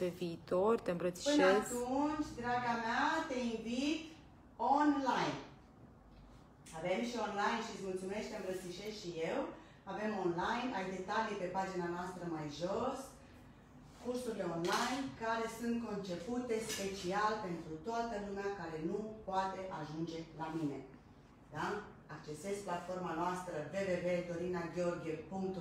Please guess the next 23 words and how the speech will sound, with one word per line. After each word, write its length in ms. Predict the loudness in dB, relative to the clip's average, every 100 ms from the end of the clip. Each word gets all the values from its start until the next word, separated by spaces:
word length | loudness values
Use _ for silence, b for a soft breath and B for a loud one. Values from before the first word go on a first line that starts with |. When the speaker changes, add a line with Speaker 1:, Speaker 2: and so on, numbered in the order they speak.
| 0
Speaker 2:
ro 120 | 0 0 -4
online. 480 | -4 -2 0 0 0 -2 B B B -8
Acolo 220 | -4 -2 -2
sunt 140 | -2 -2 6
două 180 | 6 6
tipuri 300 | 2 -4 -2
de 60 | -2
abonamente, 720 | -2 -2 -2 -2 -2 -2 2 4 4 0 B B B -4
unul 180 | -2 -2 -4
silver, 400 | -4 -2 0 0 -2
unul 180 | -2 -2 -2
gold, 260 | 0 2 2 0
pentru 200 | -2 -2 -4 -6
fiecare 480 | -6 -4 -2 0 0
de 100 | 0
ceea 160 | -2 -4
ce 60 | -2
are 160 | -4 0 -2
nevoie 440 | -2 -4 -2 0 0 -2 -8 B B B -2
și 80 | 0
acces 400 | 0 2 2 2 0 -6 -8 4
foarte, 320 | 8 8 6 0
foarte 260 | 0 0